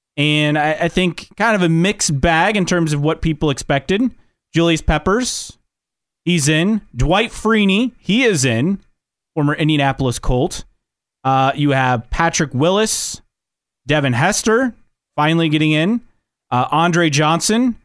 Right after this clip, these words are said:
the first, uh, Texans, uh, you know, career guy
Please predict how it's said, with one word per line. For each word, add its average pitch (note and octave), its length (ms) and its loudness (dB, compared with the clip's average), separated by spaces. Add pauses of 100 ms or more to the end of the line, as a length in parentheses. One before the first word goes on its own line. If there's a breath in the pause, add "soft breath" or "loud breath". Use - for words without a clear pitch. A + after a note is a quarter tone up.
(260)
the B2 140 0
first, E3+ 500 -2
uh, C3+ 260 0 (120)
Texans, D3+ 840 -2 (800)
uh, A2+ 260 -2 (360)
you A#2+ 120 -4
know, G#2 120 -4 (140)
career F3+ 420 2
guy F#2+ 340 -2